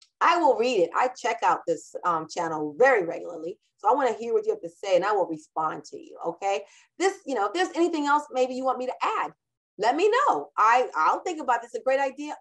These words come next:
I will add it on here to help you beef up your copywriting, your marketing skills. So feel free to drop that information in the chat for me, okay? So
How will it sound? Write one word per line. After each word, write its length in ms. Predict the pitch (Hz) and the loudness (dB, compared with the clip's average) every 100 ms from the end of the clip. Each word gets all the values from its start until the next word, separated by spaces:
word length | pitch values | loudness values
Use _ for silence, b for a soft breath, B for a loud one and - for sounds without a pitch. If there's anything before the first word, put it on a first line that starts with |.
| - | -4
I 140 | - | -4
will 200 | 392 - - | -4 -6 -2
add 220 | 269 294 | 2 2
it 120 | 254 - | 2 -2
on 240 | 247 247 | -4 -2
here 240 | 254 247 | -2 -2
to 80 | 240 | -2
help 200 | 220 254 233 | 0 -2 -2
you 160 | 226 196 | -18 -18
beef 200 | 240 254 | -14 -8
up 160 | 240 233 | -6 -6
your 140 | 220 214 - | -6 -10 -8
copywriting, 520 | 208 208 196 196 190 | -10 -10 -14 -10 -8
your 100 | 180 | -6
marketing 360 | 180 175 170 | -6 -6 -12
skills. 380 | 151 - 170 143 _ _ | -14 -16 -16 -18 _ _
So 140 | 180 175 | -8 -6
feel 300 | 254 269 269 - | 2 2 2 -2
free 320 | 214 208 208 _ - | -6 -6 -10 _ -10
to 140 | 165 - | -10 -2
drop 260 | 202 208 | 0 2
that 120 | 196 | 0
information 460 | 202 190 175 175 160 | -6 -8 -8 -8 -8
in 60 | 156 | -14
the 60 | |
chat 220 | - 151 - | -10 -12 -12
for 80 | 139 | -18
me, 140 | - | -12
okay? 360 | 165 247 269 359 _ _ | -6 -2 -2 -2 _ _
So 260 | - - | -4 -2